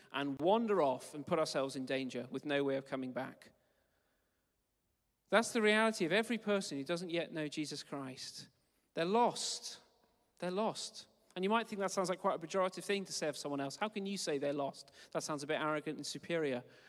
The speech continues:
But just think of it like this. We see people as those who don't yet know the way home. They're just like these little sheep who have managed to get themselves in this predicament.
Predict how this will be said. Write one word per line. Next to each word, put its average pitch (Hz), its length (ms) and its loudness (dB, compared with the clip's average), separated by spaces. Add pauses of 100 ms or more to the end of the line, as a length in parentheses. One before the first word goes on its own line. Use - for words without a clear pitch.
(160)
But 175 100 -2
just - 240 0
think 220 180 0
of 190 60 0
it 202 40 2
like 185 160 2
this. 190 260 2
We 165 80 0
see 233 400 2
people 185 400 2
as 139 140 2
those 180 340 4
who 147 80 -4
don't 190 320 0
yet 180 320 0
know 180 220 0
the 175 140 -4
way 170 300 0
home. 156 520 -2 (360)
They're 165 100 -2
just 240 320 -2
like 208 200 2
these 185 220 -2
little 175 180 -2
sheep 170 320 -2
who 147 80 -2
have 139 80 -4
managed 175 260 -2
to 151 60 -12
get 180 200 2
themselves 147 380 -2
in 147 80 -4
this 151 140 -6
predicament. 151 680 -6